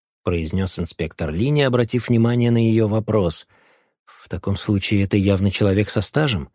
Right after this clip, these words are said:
а значит, может быть кем-то вроде руководителя подразделения, верно?»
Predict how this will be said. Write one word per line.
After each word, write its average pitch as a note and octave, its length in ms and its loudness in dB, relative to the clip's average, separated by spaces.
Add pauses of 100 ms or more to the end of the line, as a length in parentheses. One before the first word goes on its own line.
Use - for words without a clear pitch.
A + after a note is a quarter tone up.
(420)
а F#2+ 140 0
значит, D#2+ 420 -2
может G2+ 280 4
быть G2+ 260 0
кем-то A2 380 0
вроде G#2 640 0 (840)
руководителя F#2 640 0
подразделения, F#2 800 0
верно?» A#2 380 -2